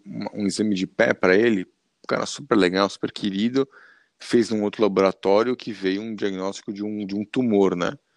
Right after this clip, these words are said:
E ele me ligou, eu lembro que eu tava no carro, eu conseguia sentir a tensão na voz dele, sabe? O paciente ficou desesperado, era um menino novo, devia ter vinte e poucos anos,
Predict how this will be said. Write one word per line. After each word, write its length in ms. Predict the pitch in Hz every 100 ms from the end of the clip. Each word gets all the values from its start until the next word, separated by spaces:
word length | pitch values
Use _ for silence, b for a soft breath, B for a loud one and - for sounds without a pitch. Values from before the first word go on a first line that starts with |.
| _ _ _ _ -
E 60 |
ele 120 | 104
me 140 | 98 104
ligou, 480 | 131 120 98 113 123
eu 60 |
lembro 120 | 104
que 80 | 110
eu 40 | 110
tava 200 | 107 123
no 100 | 131
carro, 680 | - 107 101 98 - - _ _ _ _ _
eu 80 | -
conseguia 460 | 110 110 110 135
sentir 340 | - 127 - 131
a 60 |
tensão 640 | - 160 160 - - 131 127
na 140 | 98
voz 280 | 90 92 87
dele, 400 | 82 98 85 - _ _
sabe? 360 | - - 120 107 - _ _ _ _
O 20 |
paciente 240 | - - 135
ficou 160 | -
desesperado, 680 | 147 131 - - 110 120 101
era 120 | 92
um 20 | 101
menino 340 | - 85 -
novo, 360 | 101 110 104 90
devia 140 | 95
ter 120 | -
vinte 200 | 98 113
e 40 | -
poucos 400 | - - 95 92
anos, 580 | 95 123 98 - -